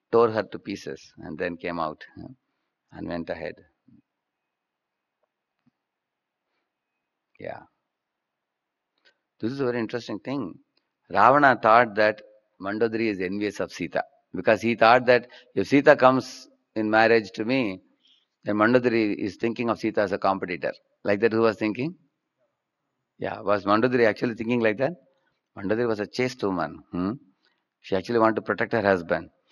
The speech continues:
Similarly, he was also thinking that Vibhishana was disloyal, taking side of Ram.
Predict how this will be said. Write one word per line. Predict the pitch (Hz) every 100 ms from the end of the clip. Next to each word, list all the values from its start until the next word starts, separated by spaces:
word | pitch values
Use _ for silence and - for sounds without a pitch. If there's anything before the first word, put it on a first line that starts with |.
| _ _ _
Similarly, | - 139 156 151
he |
was | 143
also | 139 139
thinking | 131 135 127 143
that | 131 123
Vibhishana | 113 131 110 131
was | 117 92
disloyal, | 110 101 117 104 95 92 - _ _ -
taking | 104 95
side | 92 95 92
of | 90
Ram. | 87 87 87